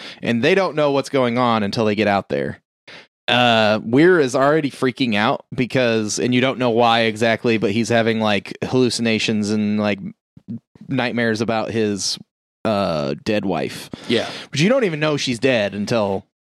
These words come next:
Speaker 1: you find out what
Speaker 2: Much
Speaker 1: happened.
Speaker 2: later, yeah.
Speaker 1: Yeah. You're just like, he-, "Oh, he's, like, missing somebody." Not sure why or how, what happened. Um,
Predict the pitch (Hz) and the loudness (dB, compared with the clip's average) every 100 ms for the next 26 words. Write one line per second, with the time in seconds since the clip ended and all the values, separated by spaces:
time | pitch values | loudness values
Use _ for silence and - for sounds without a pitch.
0 | _ - 113 123 107 92 95 104 135 - | _ -2 0 0 0 0 -2 -2 -2 -2
1 | 123 104 - 127 113 85 - - - - | -2 -2 0 2 2 -2 -8 -18 -16 -16
2 | - 131 135 127 139 127 117 123 123 139 | -4 0 2 2 2 2 0 -4 -2 2
3 | 131 127 120 120 110 123 - 98 110 98 | 2 2 2 0 0 -2 -2 -2 0 0
4 | 98 104 _ _ _ - 127 107 104 123 | 0 -2 _ _ _ -10 -4 -2 0 0
5 | 107 110 113 107 107 - - 107 117 110 | 2 4 4 2 -2 -8 -4 0 2 2
6 | 113 127 110 107 117 117 104 113 - _ | 0 -2 -2 0 0 0 -4 -6 -12 _
7 | _ _ - _ - - - - 113 113 | _ _ -20 _ -20 -20 -20 -6 0 2
8 | 104 98 98 | 2 0 -4